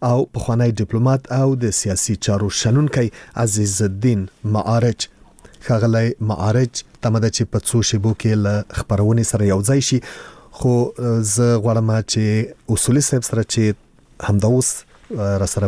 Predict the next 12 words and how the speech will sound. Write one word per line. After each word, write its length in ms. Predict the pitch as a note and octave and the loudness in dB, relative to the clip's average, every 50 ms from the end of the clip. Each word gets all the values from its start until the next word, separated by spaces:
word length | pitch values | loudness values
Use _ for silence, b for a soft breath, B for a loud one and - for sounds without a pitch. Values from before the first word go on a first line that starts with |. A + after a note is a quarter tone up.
| - - - | -2 -2 -2
پر 80 | G2+ G2+ A2+ | 0 2 2
لیکه 200 | C3+ C3 - B2+ A2 A#2 | 2 2 0 0 0 2
دی، 120 | A2+ A#2 B B B B B B B B - G#2 | 0 0 B B B B B B B B -2 0
لومړی 220 | G#2 A2 A2+ G#2 - | 2 2 2 0 0
ښه 60 | - G2+ | 0 -2
راغلاست 400 | G2+ G2 - C3 C#3 C#3 - - | 0 0 2 2 0 0 0 -2
ورته 200 | B2+ A#2 - B2+ B2 | -4 0 0 2 2
وایم. 160 | B2 B2 B2+ B B B B B B B - | 2 2 0 B B B B B B B 0
او 100 | A#2+ B2 A#2+ B2 | 0 0 2 2
بیا، 140 | D3 D#3 E3 E3 E3 - _ _ _ _ _ _ - B2 B2+ B2 B2 - - - - - - - - - | 2 2 2 0 0 -4 _ _ _ _ _ _ -4 -2 -2 -2 -2 -4 -6 -14 -20 -20 -18 -16 -6 -4
فکر 240 | G3 F3 - G3+ F3+ - - | -4 -2 -2 -2 -2 0 0
کوئ، 280 | F#3 F#3 F#3 F#3 F#3 | 2 2 4 4 4